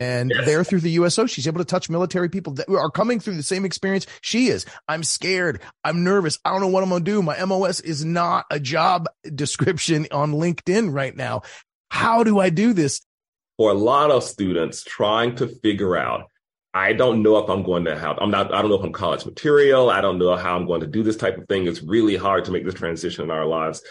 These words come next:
Speaker 2: One of the things we are trying to do at U M G C is create what I call the sort of Sherpa, the person who's gonna walk with you along the way and help you figure out when you are trying to climb that mountain, what do you need? How do we help you do that? How do we prepare you for things as you continue to move forward?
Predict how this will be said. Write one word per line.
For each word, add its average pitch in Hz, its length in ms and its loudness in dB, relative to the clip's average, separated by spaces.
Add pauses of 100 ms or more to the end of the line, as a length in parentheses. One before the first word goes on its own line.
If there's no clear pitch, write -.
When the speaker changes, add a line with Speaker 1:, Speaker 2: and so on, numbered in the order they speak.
(200)
Speaker 2:
One 113 160 2
of 127 60 -2
the 131 40 -2
things 120 140 2
we 113 120 4
are 110 80 4
trying 104 220 0
to 95 40 -2
do 101 100 2
at 87 80 2
U 98 180 -2
M 98 100 0
G 95 160 -6
C 101 220 -2
is 87 120 0
create 110 420 2
what 92 140 2
I 98 100 0
call 92 300 0
the 87 80 0
sort 87 200 0
of 80 80 -2
Sherpa, - 560 -2 (300)
the - 60 -14
person 120 380 0
who's 104 140 0
gonna 90 200 2
walk 90 400 2
with 90 160 -6
you 87 340 0
along 87 500 2
the 85 100 2
way 85 260 4
and 80 80 -2
help 92 260 -2
you 87 140 -6
figure 87 340 0
out 87 240 0
when 82 140 -2
you 85 280 -2 (160)
are 80 160 0
trying 98 320 0
to 92 60 -2
climb 92 320 -2
that 87 180 2
mountain, 90 400 0 (100)
what 95 180 2
do 107 40 0
you 113 120 2
need? 90 300 0
How 85 180 -2
do 90 40 0
we 87 120 -2
help 90 180 0
you 92 60 -6
do 87 160 -2
that? 82 260 0
How 92 160 -2
do 92 80 2
we 90 220 0
prepare 95 420 0
you 90 260 -4
for 76 180 -6
things 87 260 -2
as 80 120 -8
you 90 80 -6
continue 85 360 -4
to 80 80 -2
move 80 280 -6
forward? 92 440 2